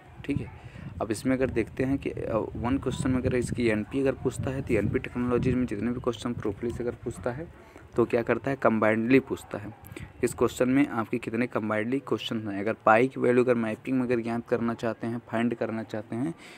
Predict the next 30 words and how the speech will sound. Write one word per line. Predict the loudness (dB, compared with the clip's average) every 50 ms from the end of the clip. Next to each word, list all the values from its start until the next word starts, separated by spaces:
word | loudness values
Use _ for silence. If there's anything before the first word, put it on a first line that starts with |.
| -20 -2 0
तो | 0
इसकी | 0 0 0 0 0
value | 2 2 2 2 0 0 -2
आप | -2 -4 -4 -6
find | -6 -4 -2 -2 -2 4
कर | 4 4 4
सकते | 4 -2 -12 -16 -14 -16 -16
हो, | -14 -12 -12
इसमें | -8 -6 -6 -4 -4
no | -4 -4
tension | -6 -6 -8 -8 -8 -10 -10 -12 -12
है। | -12 -14 -16 -18 -20 -20 -20 -20 -20 -18 -12 -12
और | -8
सबसे | -8 -8 -4 0 0
बड़ी | 2 2 2
बात | 2 2 0 0 -4
है | -8
question | -4 -4 -6 -6 -4 -6 -6 -6
को | -6 -6
समझने | -6 -6 -6 -4 -4 -2 -2
में | -2 0 0
कि | -2 -2
question | -4 -6 -8 -8 -8 -10 -8
किस | -8 -8 -6 -6
तरीके | -6 -6 -6 -6 -6 -6
से | -6 -8 -10 -8 -6
angle | -4 -4 -4 -4 -6
से | -6 -10 -12
पूछता | -10 -10 -10 -10 -10 -14 -16 -16
है। | -16 -16